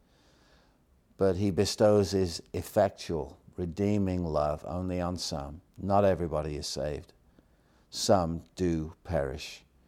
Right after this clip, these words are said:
The fact that even one sinner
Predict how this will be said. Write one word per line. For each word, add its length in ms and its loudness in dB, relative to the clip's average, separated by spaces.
The 100 -8
fact 300 4
that 100 0
even 440 0
one 600 4
sinner 640 -6